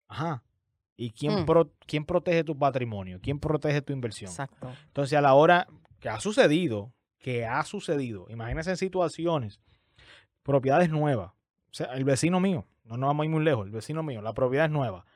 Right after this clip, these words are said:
Speaker 1: el master bathroom, se le explotó una tubería. Acabado de mudar. Literal, tenía dos días mudado. Se le explotó una tubería y el chorrero de agua por abajo.
Speaker 2: Una catarata.
Speaker 1: Una casa, gracias a Dios la casa es nueva.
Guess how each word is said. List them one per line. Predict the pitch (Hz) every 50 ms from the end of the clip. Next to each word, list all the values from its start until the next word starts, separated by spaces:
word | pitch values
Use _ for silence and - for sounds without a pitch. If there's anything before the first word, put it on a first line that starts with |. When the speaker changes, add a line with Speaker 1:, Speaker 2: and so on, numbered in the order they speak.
| _ _ _ _ _ _
Speaker 1:
el | _ 127 139 139 139
master | 135 135 143 170 185 - - - 190
bathroom, | 170 170 165 151 117 101 92 85 87 _ _ _ _ _ _ _ _ _
se | _ - 160 160
le | 165
explotó | 151 - _ - 147 143 135 135 170 180 196
una | 196 196 190 185
tubería. | 175 190 190 185 170 160 147 123 95 - - - _ _ _ _ _ _ _ _ _ _ _ _ _ _ _ _ _ _ _ _ _ _ - 139
Acabado | 151 - 170 156 151 147 135 135 139 165 190 214 220
de | 208
mudar. | 202 180 147 127 127 127 95 95 _ _ _ _ _ _ _
Literal, | - 117 113 - 131 156 175
tenía | 175 170 151 156
dos | 160 165 170 165
días | 151 160 175 180
mudado. | 180 160 143 127 107 90 - _ _ _ _ _ _ _
Se | 139
le | 143
explotó | 131 - 151 139 123 160
una | 180 185
tubería | 180 190 185 185 185 202 202 196 196 - - _ _ _ _ _ _ _
y | 151 151 151 156
el | 151 139 127 _
chorrero | - 147 143 139 123 123 127 135 151 175 185 185
de | 180
agua | 175 175 175 190 190
por | 185 147
abajo. | 139 156 127 98 87 _ _ _
Speaker 2:
Una | 170 160 170 175
catarata. | - - 180 165 175 156 151 151 151 139 131 - 127 - _ -
Speaker 1:
Una | 127 143 156 170
casa, | - 185 190 170 - - - - - - - _ _
gracias | - 127 139 143 - - 185
a |
Dios | 180 196 208
la | 202 190 180 151
casa | - 160 - - 147
es | 123
nueva. | 113 113 117 123 151 165 147 104 82 -